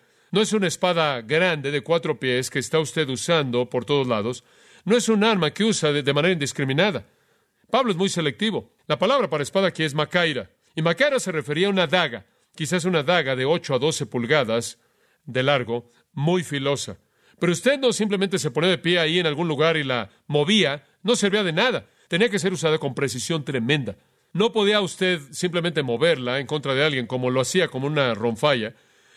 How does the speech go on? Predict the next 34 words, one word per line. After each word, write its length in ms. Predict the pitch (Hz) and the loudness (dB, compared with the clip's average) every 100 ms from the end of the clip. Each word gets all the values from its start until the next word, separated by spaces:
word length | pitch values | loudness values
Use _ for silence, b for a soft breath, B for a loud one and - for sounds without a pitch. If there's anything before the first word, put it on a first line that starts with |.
| b | b
Tenía 280 | - 165 214 | -2 0 0
que 160 | 196 196 | 0 -2
colocarla 760 | 165 156 151 - 226 240 170 | 0 0 0 0 0 0 0
en 80 | 135 | -4
el 100 | 139 | -4
lugar 300 | 139 143 170 | -2 0 0
correcto. 460 | 170 165 190 - - b b b | 0 0 -2 -6 -18 b b b
Tenía 240 | 175 208 233 | 0 2 2
que 100 | 214 | 0
entrar 460 | 175 190 226 202 | 0 0 2 2
en 120 | 165 | 0
el 120 | 147 160 | 0 2
área 400 | 180 170 139 117 | 2 2 0 -2
vulnerable. 600 | 127 139 147 156 117 95 b b b | -4 -2 2 0 -2 -12 b b b
Tenía 200 | 180 220 | 0 2
que 120 | 202 | 2
ser 180 | 180 208 | 0 0
usada 420 | 196 - 208 160 | 0 0 0 0
con 380 | - 147 135 - - | -2 -2 -2 -6 -8
gran 460 | 131 160 180 165 | 0 2 2 0
precisión. 640 | 139 127 120 110 139 123 - b b b | -4 -8 -8 -6 -4 -4 -6 b b b
Tenía 340 | 165 180 240 | 0 2 2
que 160 | - 208 | 0 -2
ser 320 | - 202 202 | 0 0 0
usted 280 | 185 - 151 | -2 -2 -2
muy 160 | 156 214 | -2 0
capaz 600 | 226 147 135 131 - - b b | 0 0 0 0 -4 -14 b b
de 200 | - 143 | -4 -2
colocarse 560 | 156 156 147 196 202 - | 2 2 2 0 0 -2
en 60 | 165 | -2
una 200 | 208 - | -2 -2
posición 680 | 165 - 135 - 185 156 | -2 -4 -6 -2 0 2
para 240 | - 143 139 | 2 2 2
meterla 920 | 139 135 - 196 185 127 117 110 113 | 0 -4 0 2 2 0 -4 -8 -10